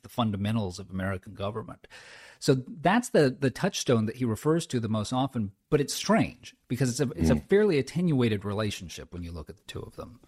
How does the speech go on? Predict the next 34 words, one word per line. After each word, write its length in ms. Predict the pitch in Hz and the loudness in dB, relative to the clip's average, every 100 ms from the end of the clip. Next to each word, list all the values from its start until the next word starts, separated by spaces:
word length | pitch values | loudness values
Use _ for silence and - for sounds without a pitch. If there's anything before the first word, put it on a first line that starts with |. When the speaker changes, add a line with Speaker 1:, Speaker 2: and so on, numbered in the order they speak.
| _ _ _ _ _ - - - - - - | _ _ _ _ _ -20 -20 -20 -20 -20 -2
Speaker 2:
Uh, 120 | 101 | -2
talk 320 | - 123 123 - | 0 0 0 4
to 120 | 104 | 4
us 160 | 90 | 4
about 440 | 92 87 85 82 - | 0 2 2 0 -4
his 240 | 87 78 | -6 -6
path, 640 | - - 80 76 69 - - | -8 -2 0 2 0 -8 -16
his 120 | 82 | -12
sort 180 | - 80 | -6 -8
of 100 | 71 | -6
unique 400 | 78 76 80 - | -6 -4 -6 -8
path 420 | - 73 71 - - | -4 -2 -2 -6 -6
to 160 | 78 | -4
the 80 | 69 | -4
presidency. 680 | - 65 - - - - - _ _ _ _ _ - | -4 -6 -6 -12 -14 -14 -16 _ _ _ _ _ 0
How 120 | 87 | 2
did 100 | 85 | 4
he 100 | 85 | 4
end 140 | 78 73 | 4 0
up 140 | - | -2
there? 240 | - - _ _ _ _ _ - | -10 -12 _ _ _ _ _ -14
Speaker 1:
It's 120 | 127 | -4
very 240 | 135 175 185 | 6 6 6
strange. 640 | - 135 101 73 - - _ - _ - | 4 0 -2 -4 -14 -20 _ -20 _ -8
If 160 | 120 | -6
you 400 | 143 185 208 208 165 | 2 4 4 2 4
locate 540 | 143 151 151 143 135 | 6 6 2 -4 -2
Grover 320 | 127 123 127 | 0 2 0
Cleveland 640 | 117 120 107 107 101 98 - | -2 -2 -2 -2 -4 -6 -6
in 120 | 107 | -6
the 100 | 101 | -4
year, 460 | 104 107 104 104 - _ | -2 -2 0 -2 -6 _
uh, 120 | 95 - - | -14 -14 -6
eighteen 520 | 120 139 - 139 120 | -4 -4 -2 2 4